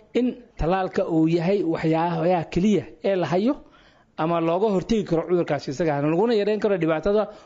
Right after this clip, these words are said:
uu u keenayo bulshada iyo dadka dhalinta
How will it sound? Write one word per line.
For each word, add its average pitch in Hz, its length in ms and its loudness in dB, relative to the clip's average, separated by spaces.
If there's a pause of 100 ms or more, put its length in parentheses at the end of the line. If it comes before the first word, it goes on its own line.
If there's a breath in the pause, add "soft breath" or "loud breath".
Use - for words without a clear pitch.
(140 loud breath)
uu 214 120 2
u 220 60 -2
keenayo 202 400 0
bulshada 190 380 -2 (440 loud breath)
iyo 175 120 0
dadka 156 340 -2
dhalinta 202 400 0